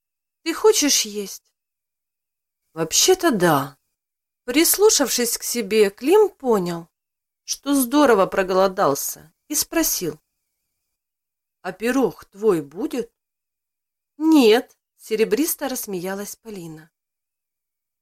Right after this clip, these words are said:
"Я его на семью готовила. Всего двух налимов привезла. Но будут мои вареники с домашним сыром, зеленью и с секретом. Я их заранее налепила.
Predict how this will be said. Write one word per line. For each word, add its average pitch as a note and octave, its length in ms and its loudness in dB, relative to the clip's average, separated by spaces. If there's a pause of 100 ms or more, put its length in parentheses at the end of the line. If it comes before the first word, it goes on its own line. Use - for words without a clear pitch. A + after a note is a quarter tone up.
"Я B3 220 0
его F#4+ 240 4
на F4+ 120 6
семью E4+ 440 2
готовила. E3 760 -6 (960)
Всего D4 420 0
двух D#4+ 300 -2
налимов B3+ 540 0
привезла. G3+ 640 -8 (680)
Но B3 200 0
будут G#4 320 2
мои C4 240 2
вареники D4+ 560 2
с B3+ 80 -8
домашним A#3 540 -2
сыром, G3 560 -8
зеленью A3+ 600 -2
и D4 140 -14
с D4 100 -6
секретом. F#3 720 -14 (680)
Я C#4 140 -4
их E4+ 180 -2
заранее C#4 500 2
налепила. G#3 720 -6